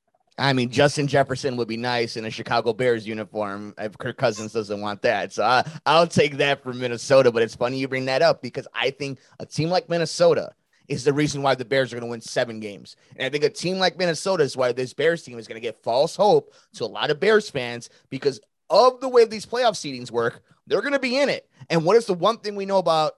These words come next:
the N F L? It's all parity. There's, like, four really good teams, and then there's the rest. And then there's the Seattle Seahawks.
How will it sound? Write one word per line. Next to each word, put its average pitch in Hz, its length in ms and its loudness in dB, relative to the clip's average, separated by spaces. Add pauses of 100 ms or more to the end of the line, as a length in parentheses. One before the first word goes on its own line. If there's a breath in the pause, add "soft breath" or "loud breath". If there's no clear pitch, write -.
(140)
the 143 100 -2
N 160 80 -2
F 156 180 -4
L? 110 220 -6 (100)
It's 156 220 0
all 170 220 4
parity. 131 420 -4 (160)
There's, 147 160 2
like, 165 140 0
four 202 300 6
really 180 320 0
good 165 180 -2
teams, 156 420 -10 (240 soft breath)
and 165 140 0
then 180 140 4
there's 165 200 6
the 156 80 4
rest. 131 420 -6 (140)
And 185 240 2
then 180 160 6
there's 165 240 6
the 151 140 -6
Seattle 139 280 -4
Seahawks. - 440 -14